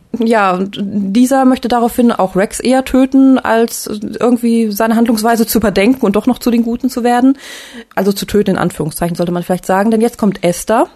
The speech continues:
die auch behauptet dann, sie hätte ihn getötet, weil sie ihm die Luft abgeschnürt hat, was aber natürlich nicht stimmt. Sie hat ihn in einen Category One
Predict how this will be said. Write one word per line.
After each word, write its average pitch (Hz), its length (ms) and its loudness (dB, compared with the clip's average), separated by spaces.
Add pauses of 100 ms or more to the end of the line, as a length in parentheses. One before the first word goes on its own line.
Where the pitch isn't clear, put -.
(460)
die 202 140 0
auch 180 180 0
behauptet 240 500 -2
dann, 233 220 2
sie 220 120 0
hätte 208 240 -4
ihn 208 160 2
getötet, 202 520 0
weil 208 160 2
sie 190 120 -2
ihm 190 80 0
die 185 80 0
Luft - 360 -2
abgeschnürt 170 560 -4
hat, 247 280 -4 (460)
was 196 180 -4
aber 196 100 0
natürlich 190 300 0
nicht 160 120 -6
stimmt. 277 320 2 (120)
Sie 214 160 0
hat 208 100 0
ihn 202 200 2
in - 60 -4
einen 175 380 -2
Category 180 420 0
One 202 300 2